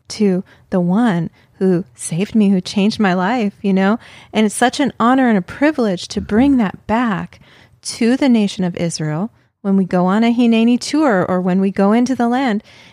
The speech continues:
Speaker 2: Amen.
Speaker 1: you know, to be able to bring that back to the natural branch and to encourage them with the, the encouragement that he's brought to us all the way across the world, you know?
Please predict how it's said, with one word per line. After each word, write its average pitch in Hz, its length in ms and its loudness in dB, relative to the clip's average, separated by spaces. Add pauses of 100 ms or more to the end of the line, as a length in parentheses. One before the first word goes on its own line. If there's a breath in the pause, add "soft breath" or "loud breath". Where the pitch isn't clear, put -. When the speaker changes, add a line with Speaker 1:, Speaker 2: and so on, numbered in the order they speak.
Speaker 2:
Amen. - 140 -18
Speaker 1:
you 233 160 4
know, 226 140 4
to 233 140 -2
be 208 200 0
able 240 300 0
to 240 120 -4
bring 208 260 0
that 202 220 -2
back 196 560 -4
to 240 480 0 (360 loud breath)
the 196 300 2
natural 185 540 -2
branch 185 520 -2
and 185 160 -2
to 185 360 -2 (100)
encourage 196 680 -2
them 190 560 2 (380 loud breath)
with 202 360 0
the, 190 280 0
the 196 120 0
encouragement 226 640 2
that 214 120 0
he's 226 220 0
brought 226 300 -2
to 226 220 -2
us 277 360 0
all 226 160 0
the 262 60 0
way 262 120 2
across 247 340 -2
the 233 100 -4
world, 220 540 -4
you 202 120 2
know? 202 280 0